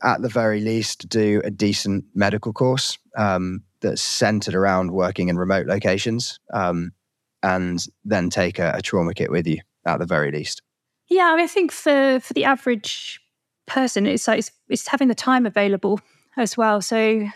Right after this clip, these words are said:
Speaker 2: the, the medical, uh, qualifications that I hold is, like, a seven-day course, um, which isn't really that realistic for a lot of people, um, and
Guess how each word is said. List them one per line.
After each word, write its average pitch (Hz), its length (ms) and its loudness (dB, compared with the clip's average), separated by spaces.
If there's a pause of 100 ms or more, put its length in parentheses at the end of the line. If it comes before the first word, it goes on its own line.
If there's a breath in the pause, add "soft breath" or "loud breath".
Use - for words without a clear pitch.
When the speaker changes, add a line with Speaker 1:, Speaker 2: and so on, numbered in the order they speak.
Speaker 2:
the, 220 420 2 (180)
the 233 140 0
medical, 220 800 2 (420)
uh, 214 240 2
qualifications 214 800 0
that - 220 0
I 240 120 4
hold 196 340 0
is, - 260 -4
like, 202 220 0 (360 soft breath)
a 220 60 2
seven-day 202 480 0
course, - 520 -2 (160)
um, 220 500 0
which 240 220 0
isn't 240 300 0
really 220 300 2
that - 300 0 (100)
realistic 226 480 0
for 269 100 -2
a 254 40 0
lot 262 140 0
of 233 80 -8
people, 320 400 2 (380 soft breath)
um, 208 440 0 (100)
and 214 460 0